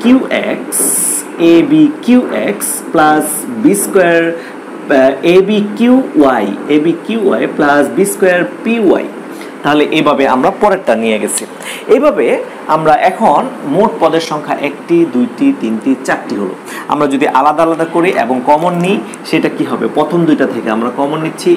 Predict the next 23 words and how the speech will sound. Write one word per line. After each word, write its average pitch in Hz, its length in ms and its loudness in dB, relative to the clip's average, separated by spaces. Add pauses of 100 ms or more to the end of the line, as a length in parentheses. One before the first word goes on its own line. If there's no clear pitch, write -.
(120)
এ 160 100 4
এক্স, 113 420 -2 (480)
থেকে 190 260 2
গেল 131 200 2
শুধু 143 420 2 (160)
বিপি 196 540 2 (680)
plus 143 420 0 (160)
বিপি 180 520 0 (100)
plus 127 320 2 (720)
এ 214 320 4 (440)
কিউ, 220 400 4 (220)
বিপি 240 340 4
plus 262 320 2 (320)
A - 120 0 (100)
কিউ। 127 140 0 (1080)
পরে 185 200 4
দুইটা 160 220 2
থেকে 135 180 -2
আমরা 123 180 2
common 151 320 0
নিব 185 320 4 (320)
হচ্ছে 190 300 2
বিওয়াই, 139 720 2